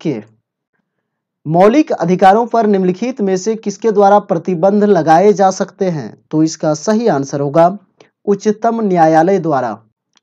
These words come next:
निम्नलिखित में से किस क्षेत्र में स्थानीय निकायों पर राज्य सरकार का कोई नियंत्रण नहीं है? तो इसका सही आंसर होगा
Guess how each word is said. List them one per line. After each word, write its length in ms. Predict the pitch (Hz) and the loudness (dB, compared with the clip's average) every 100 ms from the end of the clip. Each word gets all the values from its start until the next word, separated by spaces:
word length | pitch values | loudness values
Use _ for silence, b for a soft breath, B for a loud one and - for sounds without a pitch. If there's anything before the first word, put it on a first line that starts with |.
| _ _ _ _ _ _ | _ _ _ _ _ _
निम्नलिखित 500 | 175 196 208 311 320 | 0 2 4 2 2
में 180 | 240 214 | 4 4
से 200 | 208 294 | 2 -2
किस 280 | 277 269 269 | -6 -10 -8
क्षेत्र 320 | - 214 208 | -2 -2 -2
में 160 | 226 254 240 | -2 -2 -4
स्थानीय 480 | 175 - 202 220 240 | -8 -8 -6 -4 -2
निकायों 540 | 208 180 170 185 214 | 0 0 2 2 2
पर 200 | 220 220 | 0 -2
राज्य 300 | 175 160 190 | 2 2 2
सरकार 380 | 208 185 185 190 | -4 -6 -2 -2
का 200 | 190 190 | 0 -4
कोई 300 | 190 - 185 | -4 -2 -2
नियंत्रण 580 | 190 180 170 170 196 190 | 0 -2 -4 -4 -4 -4
नहीं 360 | 147 143 156 185 | -6 -8 -8 -8
है? 300 | 143 98 _ _ b b b - | -10 -14 _ _ b b b -2
तो 100 | 170 | 0
इसका 380 | 175 - 165 147 | 0 0 0 0
सही 340 | - 214 247 | 0 0 2
आंसर 340 | 180 139 151 | 0 -2 -4
होगा 340 | 135 135 160 | -8 -2 0